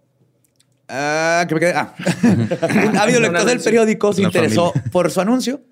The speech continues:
Speaker 1: pero este no era un granjero, sino era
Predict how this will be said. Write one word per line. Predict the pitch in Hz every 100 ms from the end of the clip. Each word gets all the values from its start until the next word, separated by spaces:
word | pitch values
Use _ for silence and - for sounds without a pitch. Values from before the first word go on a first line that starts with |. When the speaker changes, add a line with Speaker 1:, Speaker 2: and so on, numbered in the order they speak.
| - - - _ _
Speaker 1:
pero | 226 233 226 -
este | 180 175 185
no | 180 160
era | 160 160
un | 160 160
granjero, | 170 165 269 330 123 - -
sino | - - 147 139 147 - - _ _ -
era | 117 117 120 117